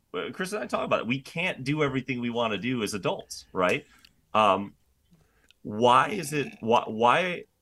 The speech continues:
in a time with the internet and with the knowledge we have and the ability to,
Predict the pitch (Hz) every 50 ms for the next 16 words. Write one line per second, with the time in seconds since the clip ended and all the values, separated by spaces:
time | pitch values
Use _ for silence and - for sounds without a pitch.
0 | _ _ _ - 123 127 123 110 - - 120 107 120 143 156 151 151 139 - 104
1 | - - - 107 120 131 139 147 156 160 160 - - - 95 92 95 92 - 87
2 | 82 85 90 101 110 123 139 147 147 135 139 143 143 143 147 135 139 131 117 95
3 | 87 85 85 85 85 98 98 101 95 95 87 85